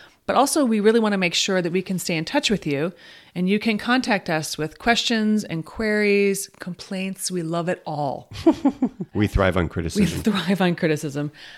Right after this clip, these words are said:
Speaker 1: at podcast at drinkingwiththesaints dot com. We'd love to hear from you.
Speaker 2: Yes, we'd love to add you to a growing email list so we can stay in touch. And I can personalize any copy of Drinking with the Saints that you have.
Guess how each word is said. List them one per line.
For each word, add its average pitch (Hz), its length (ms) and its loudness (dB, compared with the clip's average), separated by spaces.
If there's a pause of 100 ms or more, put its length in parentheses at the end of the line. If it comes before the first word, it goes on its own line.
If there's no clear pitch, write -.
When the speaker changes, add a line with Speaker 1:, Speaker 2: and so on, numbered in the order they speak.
(220)
Speaker 1:
at - 360 -2
podcast 196 800 0
at 151 160 -2
drinkingwiththesaints 160 920 -2
dot - 220 -6
com. 143 320 -10
We'd 160 280 -4
love 151 220 -2
to 156 80 -4
hear 147 120 -2
from 143 180 -8
you. 139 140 -10 (180)
Speaker 2:
Yes, 101 340 2
we'd 101 160 2
love 113 160 4
to - 160 2 (160)
add 123 320 2
you 87 280 2
to 87 480 2
a 87 200 0
growing 113 640 4
email 104 360 4
list - 400 -4
so - 240 2
we 80 100 2
can 87 140 0
stay 80 220 0
in 87 160 2
touch. - 480 -6 (280)
And 78 380 -2
I 92 140 2
can 87 240 2
personalize 113 840 4 (140)
any 98 220 4
copy 85 600 -2 (300)
of 82 240 -2
Drinking 87 300 0
with 85 100 -4
the 90 40 -12
Saints 78 360 -4
that - 100 -8
you - 80 -14
have. 82 260 -12